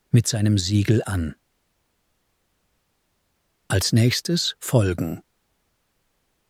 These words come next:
Der Frieden, den die Anerkennung der Magna Carta brachte, dauerte nur kurz. Der König und die rebellischen Barone wollten sie offenbar nicht dauerhaft anerkennen.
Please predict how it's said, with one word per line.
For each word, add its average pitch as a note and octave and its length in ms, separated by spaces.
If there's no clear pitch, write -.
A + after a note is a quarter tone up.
Der B2 120
Frieden, F3+ 480
den B2+ 160
die B2+ 160
Anerkennung C#3 580
der A#2 100
Magna A2+ 320
Carta A2 380
brachte, A#2 520
dauerte A2 360
nur A#2 180
kurz. - 520
Der A#2+ 120
König C#3 520
und C#3 140
die B2 60
rebellischen A#2 500
Barone A2 540
wollten A#2+ 320
sie A2+ 140
offenbar A2+ 380
nicht A#2+ 200
dauerhaft A2 500
anerkennen. F#2+ 600